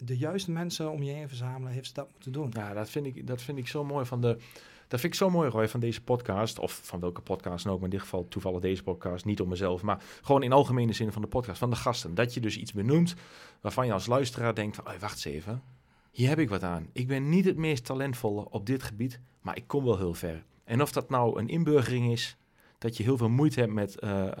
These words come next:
Speaker 2: eh, let-, eh, hoe zeg je dat, letterheid, eh, eh,
Speaker 1: Ja,
Speaker 2: lage
Speaker 1: ja.
Speaker 2: letter, eh, of, eh, met, met, met woorden, eh, en toch, eh, ehm, dat heel erg ontwikkelt. Of dat nou is op sportgebied,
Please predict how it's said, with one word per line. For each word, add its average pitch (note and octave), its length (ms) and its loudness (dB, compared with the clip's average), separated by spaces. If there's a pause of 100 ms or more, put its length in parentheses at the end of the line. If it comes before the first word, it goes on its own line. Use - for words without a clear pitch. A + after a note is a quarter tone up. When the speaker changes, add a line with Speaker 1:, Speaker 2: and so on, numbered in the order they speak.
(240)
Speaker 2:
eh, - 20 -10 (280)
let-, B2 380 -6
eh, - 260 -12
hoe A2 160 0
zeg C3 120 0
je B2 60 0
dat, A2 120 0
letterheid, A#2 420 0
eh, G2+ 100 0
eh, G2+ 240 -4 (120)
Speaker 1:
Ja, G#3+ 260 2
Speaker 2:
lage A2+ 240 0
Speaker 1:
ja. - 60 -2
Speaker 2:
letter, A2 280 -2
eh, A2 120 0
of, - 160 -10 (480)
eh, - 80 -12 (140)
met, - 200 -2
met, A2+ 220 -2
met G#2+ 140 0
woorden, D3 540 6 (260)
eh, - 140 -4
en A#2+ 180 6
toch, C#3+ 400 8
eh, B2 520 2
ehm, A2+ 400 -2 (200)
dat A#2+ 200 0
heel A#2+ 220 6
erg A2+ 160 4
ontwikkelt. G#2+ 400 -2
Of - 100 -8
dat B2 100 0
nou A#2+ 140 4
is A#2 180 0 (220)
op - 160 -4
sportgebied, C3 800 2